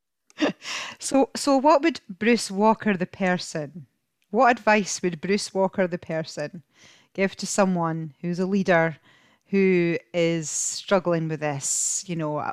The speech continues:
Speaker 2: "We have to make money, and we've got to think about our people, and we have to keep our purpose on track." And we've gotta consider the planet, and oh my God, it's all too much.
Speaker 1: Mm-hmm. <clears throat> Well, the Bruce Walker side of me is actually much more fiery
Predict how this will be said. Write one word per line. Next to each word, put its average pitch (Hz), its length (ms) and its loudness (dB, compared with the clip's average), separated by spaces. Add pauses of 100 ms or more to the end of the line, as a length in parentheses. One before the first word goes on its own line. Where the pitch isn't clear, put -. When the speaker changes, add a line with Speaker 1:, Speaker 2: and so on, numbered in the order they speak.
Speaker 2:
"We 170 140 -2
have 165 200 0
to 165 100 -8
make 160 220 -6
money, 156 580 -6 (800)
and 165 100 -2
we've 175 120 0
got 180 140 2
to 165 100 2
think 170 240 -2
about 151 220 0
our 143 80 0
people, 156 760 -6 (120)
and 165 100 -8
we 175 80 0
have 180 120 0
to 170 80 -4
keep - 200 -8
our 175 80 -2
purpose 160 480 -6
on 160 160 -4
track." 151 640 -2 (480)
And 180 120 0
we've 180 120 0
gotta 185 180 4
consider 175 500 -2
the 175 100 -4
planet, 156 640 -2 (360)
and 185 140 0
oh 185 80 2
my 170 140 2
God, 165 260 -2
it's 120 140 -6
all 160 120 -2
too 165 220 -6
much. - 560 -8 (240)
Speaker 1:
Mm-hmm. 113 1000 -2
<clears throat> - 120 -20
Well, 123 380 2 (480)
the 120 100 -6
Bruce 165 240 0
Walker 135 260 2
side 104 220 2
of 98 60 -2
me 95 120 -4
is 95 100 -2
actually 107 300 0
much 107 240 -2
more 107 120 -2
fiery 101 720 0